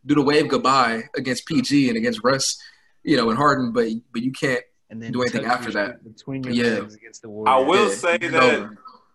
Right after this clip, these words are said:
Speaker 3: they have a healthy team this year, so maybe they'll get further. But like you said, Mike, you brought up a good point with, uh, C J,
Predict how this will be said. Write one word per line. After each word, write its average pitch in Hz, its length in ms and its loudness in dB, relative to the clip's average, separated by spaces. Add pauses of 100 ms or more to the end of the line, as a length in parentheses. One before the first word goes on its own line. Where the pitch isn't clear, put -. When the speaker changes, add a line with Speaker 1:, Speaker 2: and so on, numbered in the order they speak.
(200)
Speaker 3:
they 135 160 -2
have 165 220 0
a 131 60 -2
healthy 147 360 -4
team 165 320 -10
this 160 220 -14
year, 175 260 -4
so 107 180 -8
maybe 127 340 -4
they'll 147 200 0
get 156 340 -2
further. 185 540 2 (260)
But 160 200 2
like 143 180 0
you 139 80 -10
said, 147 280 -2
Mike, 143 220 -2
you 135 60 -14
brought 139 240 2
up 127 60 -8
a - 20 -14
good 123 160 -6
point 131 300 -6
with, 110 120 -6
uh, 104 120 -6
C 131 240 -10
J, 107 340 -6